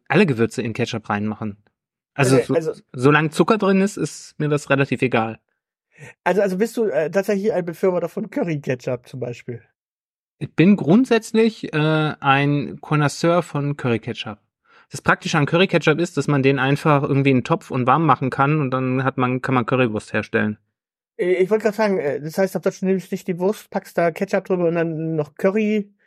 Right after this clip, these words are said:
Speaker 2: sondern, äh, dann darfst du sogar, äh, da, da merkt man, dass du dann doch vom Rand des Ruhrgebiets bist.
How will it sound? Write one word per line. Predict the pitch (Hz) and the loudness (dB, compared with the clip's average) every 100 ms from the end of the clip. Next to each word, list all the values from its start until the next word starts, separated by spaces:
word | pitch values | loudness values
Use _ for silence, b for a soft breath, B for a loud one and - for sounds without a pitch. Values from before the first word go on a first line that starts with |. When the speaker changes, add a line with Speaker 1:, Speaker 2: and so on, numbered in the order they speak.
| b b b b | b b b b
Speaker 2:
sondern, | - 175 175 175 | -2 0 0 0
äh, | 156 156 151 | 2 2 2
dann | 156 170 170 147 135 | -2 -2 -6 -6 -2
darfst | 160 156 - | -2 -2 -8
du | |
sogar, | 156 147 147 147 147 B B B | -2 2 2 0 -4 B B B
äh, | 180 196 | -4 -2
da, | 185 202 | -2 0
da | 226 220 | 2 2
merkt | 233 254 | 2 0
man, | 208 | -2
dass | 202 | -2
du | - | 0
dann | 190 185 | 0 0
doch | 202 | -2
vom | - - | -2 -2
Rand | 156 156 170 | 0 0 0
des | 151 131 - | -2 -4 -2
Ruhrgebiets | 139 131 120 120 - | -2 -2 -6 -10 -8
bist. | 131 - - | -8 -10 -14